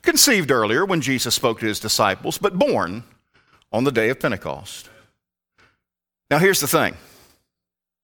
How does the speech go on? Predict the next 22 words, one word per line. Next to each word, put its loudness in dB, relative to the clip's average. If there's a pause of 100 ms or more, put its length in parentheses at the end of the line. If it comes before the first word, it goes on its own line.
(880)
Call 4
it 2
a 2
sanctified 4
coincidence -2
if -4
you -4
want, -4 (1400)
but -2
do 0
you 2
know 2
how 6
many 2
days 0 (1120)
there 2
are 4
between -2
the 0
resurrection 0
of -4
Jesus -4